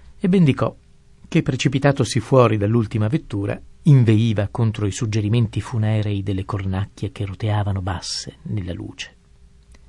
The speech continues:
Tutti erano bianchi di polvere fin sulle ciglia,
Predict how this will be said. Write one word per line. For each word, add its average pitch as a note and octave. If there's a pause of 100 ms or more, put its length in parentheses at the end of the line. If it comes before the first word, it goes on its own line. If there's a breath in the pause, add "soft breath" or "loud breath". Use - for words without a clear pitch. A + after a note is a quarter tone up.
(120)
Tutti -
erano A#2
bianchi B2+
di G#2
polvere C3+
fin E3+
sulle B2+
ciglia, G2+